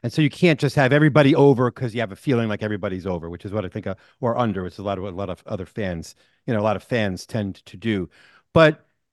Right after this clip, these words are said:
is there anything about the history of the Super Bowl as opposed to the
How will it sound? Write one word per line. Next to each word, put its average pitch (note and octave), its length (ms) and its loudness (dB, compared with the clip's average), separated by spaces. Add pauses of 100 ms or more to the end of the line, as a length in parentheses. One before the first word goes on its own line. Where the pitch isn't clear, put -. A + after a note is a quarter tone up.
(140)
is F3 200 2
there G#3+ 100 4
anything G#3 300 2
about D#3 400 2
the A#2+ 80 -10
history D3 420 -4
of A2+ 120 -2
the G#2+ 80 -8
Super A3 420 -2
Bowl F2 440 -2 (300)
as A#2+ 140 -4
opposed C3+ 460 0
to C3 100 -6
the G#2+ 240 -6